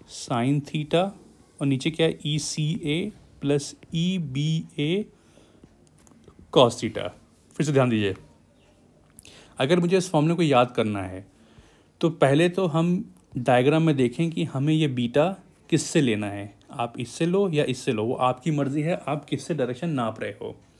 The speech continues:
तो मैंने यहाँ पे ले लिया, आप चाहो तो इसको भी ले सकते हो, आपकी मर्ज़ी है। अब रिजल्टेंट का डायरेक्शन जिस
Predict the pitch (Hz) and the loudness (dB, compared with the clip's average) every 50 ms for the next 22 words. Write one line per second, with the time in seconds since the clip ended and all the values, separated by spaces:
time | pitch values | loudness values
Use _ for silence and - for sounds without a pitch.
0 | - - - - - - - - - _ _ - 170 165 175 185 196 185 156 151 | -20 -20 -20 -20 -20 -20 -20 -20 -20 _ _ -2 0 2 2 2 2 2 2 2
1 | 156 156 - 185 180 180 180 180 190 208 - - - 135 139 139 - - 127 120 | 2 2 2 2 2 0 0 0 -2 -4 -4 0 0 0 0 0 -2 -4 -4 -4
2 | 131 131 - 185 180 135 - - - 147 135 107 160 151 123 113 101 127 117 - | -4 -4 -6 -6 -6 -6 -8 -4 -4 -4 -2 0 -2 -2 0 -2 -2 -4 -6 -4
3 | - 165 165 160 127 107 101 - - 143 131 120 104 107 107 107 98 90 87 80 | -2 -2 0 2 2 2 0 -2 -2 -2 -2 -2 -2 -2 -4 -4 -6 -6 -8 -10
4 | - - _ _ - _ _ _ _ _ _ _ _ _ _ _ _ _ _ _ | -12 -18 _ _ -20 _ _ _ _ _ _ _ _ _ _ _ _ _ _ _
5 | - 156 202 202 214 - - _ _ _ _ _ _ _ _ _ _ _ _ _ | 4 4 4 4 2 -6 -16 _ _ _ _ _ _ _ _ _ _ _ _ _
6 | _ _ _ _ - _ _ _ _ 139 127 131 147 147 143 143 196 202 202 180 | _ _ _ _ -20 _ _ _ _ 4 6 8 8 8 8 6 4 4 4 4
7 | - 190 160 131 123 127 127 - - 156 131 110 107 107 - - - - - _ | 4 4 6 6 6 4 2 2 0 0 0 0 -2 -4 -10 -18 -20 -20 -20 _
8 | - 135 120 117 165 175 175 - - | -10 -8 0 4 4 4 4 2 -4